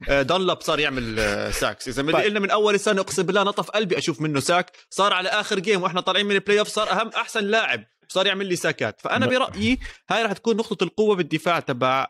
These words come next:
Speaker 1: آه، الرامز، وممكن يضغطوه. الولد موري ما عندوش خبره كتير، اظن هاد تاني بلاي اوف وتاني مره بيطلع مع الرامز كمان، ف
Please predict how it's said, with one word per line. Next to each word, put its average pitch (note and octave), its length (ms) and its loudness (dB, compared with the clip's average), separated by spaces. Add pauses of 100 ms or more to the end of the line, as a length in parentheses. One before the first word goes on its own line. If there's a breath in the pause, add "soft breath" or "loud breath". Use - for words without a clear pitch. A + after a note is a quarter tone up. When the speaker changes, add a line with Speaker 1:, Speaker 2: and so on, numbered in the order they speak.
Speaker 1:
آه، A2+ 360 -2
الرامز، C3+ 480 0 (120)
وممكن B3 640 2
يضغطوه. G3+ 600 -2
الولد F3 340 0
موري F#3+ 180 0
ما E3 100 0
عندوش E3 240 0
خبره D3 260 -2
كتير، F#3 380 0 (300 soft breath)
اظن F#3 160 2
هاد G3+ 120 2
تاني G3 280 2
بلاي G3+ 160 2
اوف G#3 120 0
وتاني A3+ 240 2
مره A3 140 2
بيطلع E3+ 220 0
مع D3 160 0
الرامز C#3+ 380 -2
كمان، G#2 280 -4 (420 soft breath)
ف D#3+ 120 -4